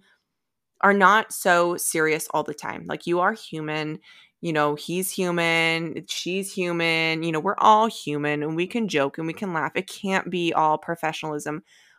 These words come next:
all the time. And so I started, uh,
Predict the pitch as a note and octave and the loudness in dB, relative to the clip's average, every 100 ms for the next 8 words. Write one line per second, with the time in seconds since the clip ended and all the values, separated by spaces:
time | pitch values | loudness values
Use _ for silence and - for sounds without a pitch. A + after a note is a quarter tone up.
0 | _ - D#3+ D#3 D#3 D#3 D#3+ D#3+ D3+ - | _ 0 4 6 6 2 0 0 0 -4
1 | F3 E3+ D3 C#3+ D3+ - E3 D#3+ - D#3 | -2 0 -2 -4 -8 -4 -4 -4 0 2
2 | D3+ D3+ D#3 _ - - F#3 - - F3+ | 4 2 -2 _ -14 -4 -4 -4 0 0
3 | A3 A3+ E3+ E3 - - E3 D3 | 2 2 2 0 -6 -4 -2 -2